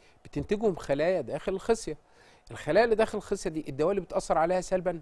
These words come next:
نعم بتاثر عليها سلبا. يبقى اذا انا لما بشيل الدوالي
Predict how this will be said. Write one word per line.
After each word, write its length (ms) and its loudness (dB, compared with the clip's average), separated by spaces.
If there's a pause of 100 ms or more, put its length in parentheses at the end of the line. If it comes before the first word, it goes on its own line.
نعم 460 -2
بتاثر 360 -4
عليها 220 -4
سلبا. 340 -8 (380)
يبقى 140 -2
اذا 200 -2 (140)
انا 160 6
لما 280 4
بشيل 560 -2 (400)
الدوالي 560 2